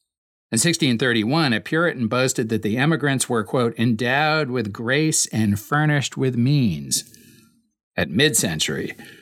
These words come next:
the New England sex ratio was six males for every four females,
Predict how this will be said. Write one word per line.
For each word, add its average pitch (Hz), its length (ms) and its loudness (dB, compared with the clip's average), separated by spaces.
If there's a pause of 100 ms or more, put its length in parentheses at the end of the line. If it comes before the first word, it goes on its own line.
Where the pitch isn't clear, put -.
(180)
the 101 60 -4
New 104 180 2
England 123 400 2
sex - 380 0
ratio 117 560 2
was 98 160 0
six - 340 0
males 143 460 0
for 135 160 -2
every 123 180 0
four 135 360 -2
females, 117 680 -2